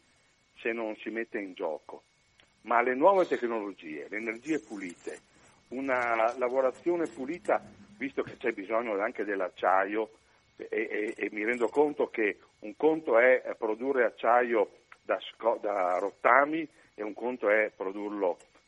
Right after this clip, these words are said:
da minerali, perché ci sono le impurità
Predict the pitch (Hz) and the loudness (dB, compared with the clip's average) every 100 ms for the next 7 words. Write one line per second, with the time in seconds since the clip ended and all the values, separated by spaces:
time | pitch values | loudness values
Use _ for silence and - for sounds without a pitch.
0 | _ - 95 95 104 104 92 92 92 98 | _ -4 0 0 -2 -4 0 2 2 0
1 | - - 82 98 92 90 95 101 90 92 | -6 -10 -8 -8 -8 -10 -10 -8 -8 -10
2 | - 90 - 92 95 | -14 -16 -4 0 0